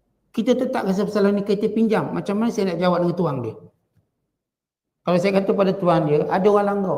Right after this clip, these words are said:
ada orang gila langgar. Tetap saya bimbang tuannya akan berkata sesuatu tentang saya. "Yang awak cuai kenapa? Kenapa awak parking kat situ? Kenapa dah tahu dia gila, awak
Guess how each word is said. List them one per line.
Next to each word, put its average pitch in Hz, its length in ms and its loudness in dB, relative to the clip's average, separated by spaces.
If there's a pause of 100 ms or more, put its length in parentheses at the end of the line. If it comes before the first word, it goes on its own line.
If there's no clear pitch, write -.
ada 160 160 -4
orang 185 160 0
gila 185 300 2
langgar. 117 260 -4 (1300)
Tetap 226 400 0
saya 214 240 4
bimbang 196 680 0
tuannya 202 400 2
akan 180 600 0
berkata 170 400 -2
sesuatu 170 480 -4
tentang 143 320 -8
saya. 113 240 -10
"Yang 160 160 -4
awak 175 200 -2
cuai 180 200 -2
kenapa? 185 320 -6 (840)
Kenapa 175 240 -2
awak - 80 -2
parking 156 240 -2
kat 147 120 -2
situ? 214 240 -8 (1500)
Kenapa 190 240 0
dah 190 160 2
tahu 190 240 2
dia 180 120 -2
gila, 180 280 2
awak 180 160 2